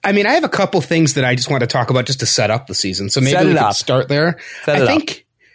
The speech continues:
Speaker 1: I think that, you know, obviously the big story coming out of the end of season three is the Frank and Claire marriage, uh, appearing to be coming to an end,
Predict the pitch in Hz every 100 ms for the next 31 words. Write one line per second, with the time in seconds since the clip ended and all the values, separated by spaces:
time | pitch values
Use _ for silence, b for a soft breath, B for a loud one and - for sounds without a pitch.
0 | b 190 247 302 320 208 190 175 151 165
1 | 190 220 196 139 - 147 151 143 - -
2 | 127 120 120 - 120 120 110 110 113 123
3 | - 123 120 117 - 113 110 - 110 101
4 | 101 - 120 110 104 - B B - 117
5 | 131 117 110 113 - 120 113 113 - 117
6 | 101 104 101 98 98 95 - - 107 104
7 | 104 - _ _ 123 - 127 - 262 269
8 | 175 - 151 131 127 131 147 131 113 123
9 | 143 135 110 110